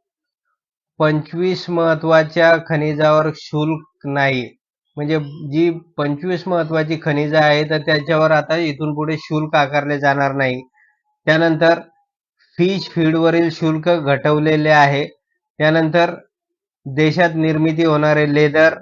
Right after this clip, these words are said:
कपडे आणि सूट स्वस्त होणार. मित्रांनो, देशात निर्मिती होणारे जे काही लेदर आहे, म्हणजे चामड्याच्या वस्तू आहे, कपडे आहे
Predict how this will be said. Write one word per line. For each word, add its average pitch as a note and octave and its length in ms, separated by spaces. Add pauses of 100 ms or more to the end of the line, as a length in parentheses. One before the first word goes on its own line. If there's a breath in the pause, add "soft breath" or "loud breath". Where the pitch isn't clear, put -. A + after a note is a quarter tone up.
(760)
कपडे D#3+ 540 (460)
आणि D3 320
सूट E3+ 500 (160)
स्वस्त D3 460
होणार. C3+ 420 (840)
मित्रांनो, D#3 440
देशात D#3 380
निर्मिती D3+ 440
होणारे D3 460
जे D3 140
काही C#3+ 280
लेदर C#3+ 340
आहे, C3+ 340 (220)
म्हणजे C#3 200
चामड्याच्या C#3+ 520
वस्तू C#3+ 280
आहे, C3+ 340
कपडे C#3 420
आहे C3+ 360